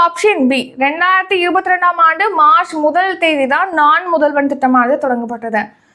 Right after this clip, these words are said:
So, நம்ம அடிக்கடி நான் முதல்வன் திட்டம் பத்தி பார்க்கிறோம். So, இது எப்ப தொடங்கப்பட்டது? கடந்த ரெண்டாயிரத்தி இருபத்தி ரெண்டாம் ஆண்டு மார்ச் முதல் தேதி திறன் பயிற்சி மாணவர்களுக்கு பாத்தீங்கன்னா, திறன் பயிற்சி வழங்கி, அதன் மூலமா அவங்களுக்கு வேலை வாய்ப்பை வழங்குவதற்காக தான் நான்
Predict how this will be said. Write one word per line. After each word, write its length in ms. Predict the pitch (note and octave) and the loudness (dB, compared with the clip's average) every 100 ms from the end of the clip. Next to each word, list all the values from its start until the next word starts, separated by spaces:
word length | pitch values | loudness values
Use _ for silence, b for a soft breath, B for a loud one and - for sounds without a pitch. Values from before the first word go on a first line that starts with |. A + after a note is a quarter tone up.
| b - | b -4
So, 60 | |
நம்ம 160 | D#4 D4+ | 0 0
அடிக்கடி 400 | D4+ E4 F#4 G4 | 0 -2 -2 -2
நான் 320 | F#4 E4+ F4 | 0 0 0
முதல்வன் 340 | F4 E4 E4 | 0 0 -2
திட்டம் 220 | D#4+ D#4 D4 | -2 -4 -2
பத்தி 240 | C#4+ D#4+ | -4 -2
பார்க்கிறோம். 560 | D4+ B3+ B3 A3+ G#3+ - | 0 -2 -2 -2 -2 -4
So, 260 | - C#4+ C#4+ | -2 0 0
இது 140 | C#4+ | 0
எப்ப 200 | C#4 D4+ | 0 -2
தொடங்கப்பட்டது? 720 | D4+ D4 D4 D4 D4 D#4 E4 | -2 -2 -2 0 0 2 0
கடந்த 300 | E4 C#4 C4 | 0 0 2
ரெண்டாயிரத்தி 380 | C4 B3+ C#4+ D4 | 0 0 0 -2
இருபத்தி 300 | D4 C#4+ D4+ | -4 -4 -2
ரெண்டாம் 260 | D4+ D4 C#4+ | 0 0 2
ஆண்டு 180 | C#4 C#4+ | 0 0
மார்ச் 320 | C#4+ C4 C#4 | 0 0 0
முதல் 400 | C#4 C4 C4 D#4+ | -2 -4 0 0
தேதி 320 | D#4 D4 D4 A4+ - b b b | 0 -4 -2 -2 -4 b b b
திறன் 340 | - G#4+ B4+ B4 | -4 -2 -2 0
பயிற்சி 360 | G4 E4 C#4 | 0 0 -2
மாணவர்களுக்கு 840 | - C4+ C#4+ F4 E4+ D#4+ E4 D4+ C#4+ | 0 2 2 0 -4 0 0 0 -2
பாத்தீங்கன்னா, 380 | C#4 C4+ D#4+ F4 | -2 -2 -2 -2
திறன் 280 | E4 F4 F4+ | -2 -2 0
பயிற்சி 300 | E4+ D#4 D#4 | 0 0 -2
வழங்கி, 360 | C#4 C#4+ F#4 | -2 -2 -2
அதன் 320 | G#4+ D4+ D#4 | 0 0 -2
மூலமா 420 | D#4+ D#4 D#4 D#4+ E4 F4 | -2 0 0 2 2 2
அவங்களுக்கு 400 | - C4+ C#4 C4+ | -2 -2 -2 -2
வேலை 320 | C4 C#4+ D#4+ | 0 2 2
வாய்ப்பை 300 | D#4+ D4 D4 | 0 0 0
வழங்குவதற்காக 640 | C4+ C4 C4+ C4+ C4 B3+ B3+ | 0 0 -2 -4 -2 -2 -2
தான் 220 | B3 - - b b b | -2 -4 -8 b b b
நான் 300 | E4 F#4 | 0 0